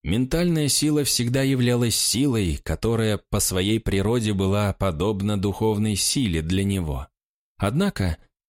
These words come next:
теперь он начал осознавать другую форму ментальной силы в этот момент, когда он испытал фундаментальные изменения в своём понимании этого аспекта.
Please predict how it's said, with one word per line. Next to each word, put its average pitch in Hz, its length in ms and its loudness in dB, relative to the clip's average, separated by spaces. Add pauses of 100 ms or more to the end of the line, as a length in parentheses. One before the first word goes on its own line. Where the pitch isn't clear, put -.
теперь 165 500 0
он 156 160 0
начал 135 380 0
осознавать 120 680 0
другую 147 540 0
форму 110 440 0
ментальной 107 580 0
силы 98 420 0
в 95 40 -2
этот 95 240 -2
момент, 107 600 -2
когда 117 260 0
он 113 160 2
испытал 120 460 0
фундаментальные 110 960 0
изменения 113 720 0
в - 40 -2
своём 113 440 0
понимании 104 800 0
этого 98 440 -2
аспекта. - 680 -4